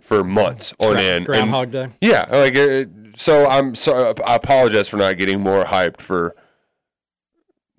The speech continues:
Speaker 1: this. Uh, and you know what? Once they start playing, I'll talk myself into it. That's a lot of what this is, too. Talking yourself into it, convincing them that they can hit their upside and not, um,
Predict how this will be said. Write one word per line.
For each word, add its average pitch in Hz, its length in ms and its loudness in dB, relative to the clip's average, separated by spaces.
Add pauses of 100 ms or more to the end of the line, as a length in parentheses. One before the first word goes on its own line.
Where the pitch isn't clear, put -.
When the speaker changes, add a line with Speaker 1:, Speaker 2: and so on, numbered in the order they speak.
(100)
Speaker 1:
this. - 480 -18
Uh, 90 320 -2
and 98 220 -4
you 110 100 0
know 107 100 2
what? 110 260 0
Once 123 160 0
they 156 100 0
start - 220 -2
playing, 147 540 2
I'll 107 140 -4
talk 123 180 -2
myself 104 340 -2
into 113 220 -2
it. 120 160 -2 (240)
That's - 140 -14
a - 40 -2
lot 82 200 -2
of - 80 -20
what 73 120 -20
this - 160 -20
is, 82 140 -14
too. 69 180 -10 (140)
Talking 151 260 0
yourself 110 320 0
into 98 300 0
it, 95 100 -2 (240)
convincing 127 460 0
them 123 140 2
that 117 120 0
they 101 160 0
can 92 140 -8
hit 104 160 -4
their 104 160 4
upside 90 480 0
and 87 100 -6
not, 87 260 -2 (500)
um, 87 420 2